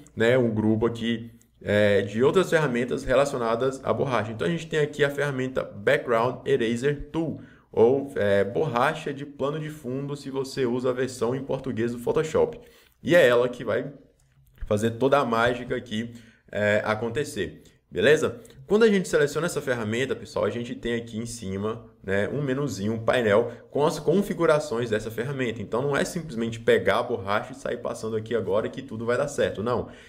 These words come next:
E eu poderia simplesmente vir aqui também e fazer a configuração que eu já sei que vai funcionar pra essa imagem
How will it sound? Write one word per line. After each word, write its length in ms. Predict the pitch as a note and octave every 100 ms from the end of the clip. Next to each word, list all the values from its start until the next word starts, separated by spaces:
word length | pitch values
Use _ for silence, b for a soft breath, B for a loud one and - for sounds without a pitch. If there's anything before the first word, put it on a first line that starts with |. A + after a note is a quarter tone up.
| B
E 140 | - A2
eu 100 | B2+
poderia 480 | D#3 F#3+ E3 E3+ E3
simplesmente 580 | - G#3 G3+ D#3 D3 C#3
vir 180 | A#2 D#3
aqui 220 | D#3 A#2+
também 520 | C#3+ C#3 A2+ G#2+ D3+ B B
e 80 | -
fazer 300 | G#2+ A#2+ A#2+
a 60 | D3+
configuração 560 | E3+ C#3+ C3+ B2 B2
que 60 | A#2+
eu 80 | A#2+
já 120 | A#2
sei 140 | -
que 100 | -
vai 180 | A2+ A#2
funcionar 360 | F3+ - A#2 A2
pra 140 | G#2
essa 180 | A2 F3+
imagem 400 | C3+ A2+ C3+